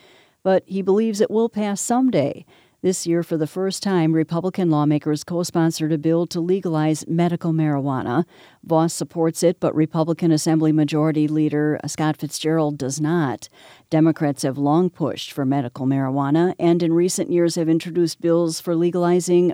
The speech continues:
recreational marijuana. So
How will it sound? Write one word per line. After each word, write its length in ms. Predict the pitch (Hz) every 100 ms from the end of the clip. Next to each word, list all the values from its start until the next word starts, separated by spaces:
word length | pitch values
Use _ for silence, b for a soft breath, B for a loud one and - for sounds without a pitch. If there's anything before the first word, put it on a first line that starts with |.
| -
recreational 960 | 175 180 180 175 220 - 185 139 113
marijuana. 720 | - 143 131 131 131 107 80 - b b b b b
So 340 | 220 214 214